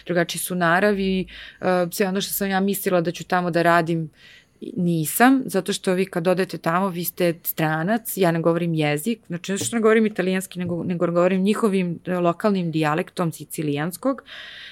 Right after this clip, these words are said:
pa uči jezik, pa onda gledaj. Oni su me bacili u vatru, oni imaju goste tamo na toj farmi, imaju B and B, i p-, ku-, kuvaju hranu za ljude koji spavaju kod njih. I bilo je kao,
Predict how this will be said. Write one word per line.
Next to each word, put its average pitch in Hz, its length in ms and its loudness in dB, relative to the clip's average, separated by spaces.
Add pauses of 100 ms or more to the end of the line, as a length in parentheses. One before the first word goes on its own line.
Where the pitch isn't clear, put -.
(180)
pa 220 80 6
uči 233 360 4
jezik, 165 840 2
pa 180 120 0 (120)
onda 208 220 2
gledaj. 185 680 4 (260)
Oni 190 180 0
su 233 140 0
me 208 120 2
bacili 175 440 4
u 190 80 6
vatru, 208 580 2 (320)
oni 190 160 0
imaju 240 240 4
goste 226 420 4
tamo 185 280 -2
na 170 100 -4
toj 185 220 0
farmi, 185 640 0
imaju 196 500 0
B 202 220 0 (120)
and 196 120 -2
B, 202 60 -2 (280)
i 190 140 2
p-, 196 80 0 (340)
ku-, - 200 -6
kuvaju 170 340 2
hranu 226 360 4
za 196 100 2
ljude 202 180 2
koji 196 160 -4
spavaju 185 340 -2
kod - 180 -16
njih. 160 220 -14 (760)
I 190 320 -2
bilo 175 300 0
je 196 120 4
kao, 190 240 4